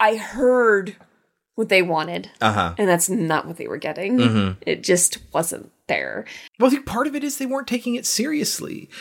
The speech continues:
Speaker 2: And so they're like, "Oh, this is a fun, silly movie, so let's just be obnoxious and silly.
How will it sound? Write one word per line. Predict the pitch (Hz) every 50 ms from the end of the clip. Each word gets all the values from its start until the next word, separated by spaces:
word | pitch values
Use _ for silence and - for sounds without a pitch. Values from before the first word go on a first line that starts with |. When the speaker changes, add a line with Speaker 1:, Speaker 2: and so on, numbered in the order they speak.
| - -
Speaker 2:
And | - 160 151
so | - 190
they're | 185 185 185
like, | 185 180 175 -
"Oh, | 294 285 240
this | 202 254 -
is | 294 214
a | 196
fun, | - - - 143 131 135 123
silly | - - - 131 127 127 113
movie, | 107 98 101 104 117 151 180
so | 175 202
let's | 190 202 214 214 -
just | - 262 - -
be | 240 254
obnoxious | 262 226 220 233 262 330 - - - 110 - -
and | 143 139
silly. | - - 208 254 320 - - - - -